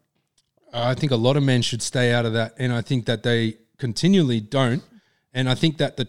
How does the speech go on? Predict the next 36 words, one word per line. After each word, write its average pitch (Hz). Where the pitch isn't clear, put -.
Catholic 139
Church 135
as 127
an 127
institution 123
doesn't 131
have 123
anything 147
to -
contribute, 123
but 120
I 127
have 110
a 110
very 113
dark 110
opinion 131
of 107
the 107
Catholic 107
Church. -
And 127
I 196
don't 226
know. 269
I 147
don't 165
know 160
what 170
to 151
say, 170
man. 170
I 147
don't 156
have 160
an, 165